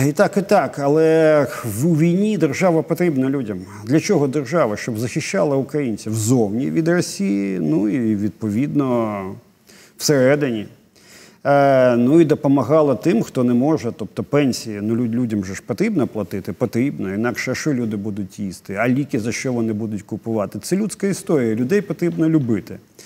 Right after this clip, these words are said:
До них потрібно ставитись до люд-, як до людей. І,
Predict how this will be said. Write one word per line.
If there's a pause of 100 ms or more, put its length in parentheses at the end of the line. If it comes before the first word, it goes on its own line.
(180)
До
них
потрібно
ставитись
до
люд-,
як
до
людей. (720)
І,